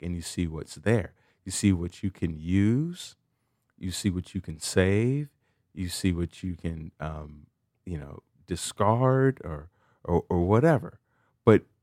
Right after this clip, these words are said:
you see what you have first. So look at your skills first before you start trying to bring more things into your life, before you start taking classes, before you, you know, sign up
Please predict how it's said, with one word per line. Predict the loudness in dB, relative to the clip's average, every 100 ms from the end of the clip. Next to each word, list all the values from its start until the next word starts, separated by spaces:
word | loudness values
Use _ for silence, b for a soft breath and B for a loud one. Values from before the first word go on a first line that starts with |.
| _ -8
you | -6
see | -4 -2 2
what | 2 2 2
you | 2
have | 0 -6 -2 0 0 -2
first. | _ -12 -12 -16 -16 -16 _ _ _ _ _ _ _
So | 2 4
look | 6 4 2
at | -6 -4
your | -6
skills | -6 -6 -2 0 0 0 -2 -6
first | -10 -12 -14 -18 -20 _ _ -6
before | 0 6 6
you | 4
start | -2 0 0 0 _ _ _ _ _ _ _ -18
trying | -10 -2 2 4
to | 2 _ _ _ -20 0
bring | 6 6 8
more | 6 6
things | 4 2 2 2
into | 0 -4 -6
your | -4 -4
life, | -6 -12 -14
before | -6 0 0
you |
start | 0 -2 -4
taking | -2 -2 -2 -4
classes, | -4 -4 -4 -6 -6 -10 -10 -18 -20 _ _ _ _
before | -4 4 4 4
you, | 2 0 -2 -6
you | -8
know, | -6 -8 -10
sign | -4 4 6 8
up | 6 6 0